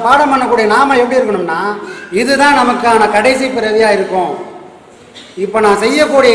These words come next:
இந்த விஷயம் எனக்கு இன்னொரு அம்மா வயதுல கருவுல நான் போகிறதுக்கு வாய்ப்பே கொடுக்க கூடாது. அப்போ நானே முடிவு பண்ணிடணும், இதுதான் என்னோட கடைசி பிறவி. நான் இந்த தேகத்தை விட்டு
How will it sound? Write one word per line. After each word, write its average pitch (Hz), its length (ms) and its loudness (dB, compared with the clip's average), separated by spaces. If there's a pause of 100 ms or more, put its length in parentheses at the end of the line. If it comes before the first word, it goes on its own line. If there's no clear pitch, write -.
இந்த 208 120 2 (100)
விஷயம் 240 500 2 (560)
எனக்கு 254 420 -2 (120)
இன்னொரு 254 440 0
அம்மா 269 200 0 (100)
வயதுல 247 300 2 (140)
கருவுல 262 400 0
நான் 254 280 -2
போகிறதுக்கு 247 500 0 (540)
வாய்ப்பே 262 360 4
கொடுக்க 247 280 -2
கூடாது. 220 340 0 (440)
அப்போ 214 180 0 (500)
நானே 226 260 0
முடிவு 233 240 -2
பண்ணிடணும், 196 380 -2 (100)
இதுதான் 196 360 -4
என்னோட 175 220 -4
கடைசி 190 300 -6 (120)
பிறவி. 165 260 -8 (1400)
நான் 247 480 2
இந்த 233 140 0 (180)
தேகத்தை 254 320 2
விட்டு 226 200 2